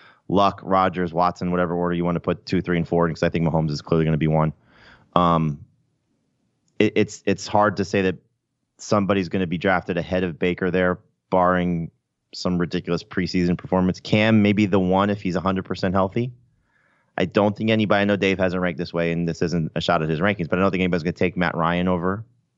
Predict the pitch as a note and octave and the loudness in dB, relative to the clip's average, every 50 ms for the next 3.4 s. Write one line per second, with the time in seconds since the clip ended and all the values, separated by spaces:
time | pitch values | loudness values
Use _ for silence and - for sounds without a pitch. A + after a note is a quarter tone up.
0 | _ _ _ - F#2 F#2 F2+ G2+ G2+ G2+ G#2+ - _ _ _ _ - F2 D#2 D#2+ | _ _ _ -2 0 0 2 0 -2 -2 -4 -10 _ _ _ _ -4 -4 -2 0
1 | F2+ F2 F2 F2 F2 E2+ - E2 D#2 E2 - - E2+ E2+ E2+ E2 D#2+ D#2 C#2+ - | 0 0 2 0 0 -2 -4 -6 -6 -6 -4 -4 -2 -2 -2 0 -2 -2 -4 -6
2 | - - - F2+ E2 - - F2+ D#2+ - - F2 E2 E2 - - F2+ E2+ F2 E2+ | -14 -12 -8 -8 -8 -4 -2 -4 -2 0 -2 -2 -2 -2 0 0 0 2 2 0
3 | - - F#2 F2+ F2+ E2+ - | 0 0 0 0 0 0 -2